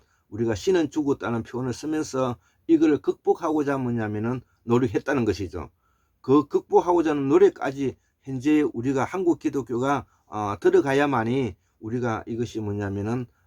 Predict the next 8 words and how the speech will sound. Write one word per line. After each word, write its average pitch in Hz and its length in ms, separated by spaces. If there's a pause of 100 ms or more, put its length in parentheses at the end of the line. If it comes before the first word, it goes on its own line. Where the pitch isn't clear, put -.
어, 87 440 (500)
그, 95 380
어, 87 440 (340)
그 92 320 (260)
사도 123 360
바울의 120 480
종교 107 260
사상이, 113 560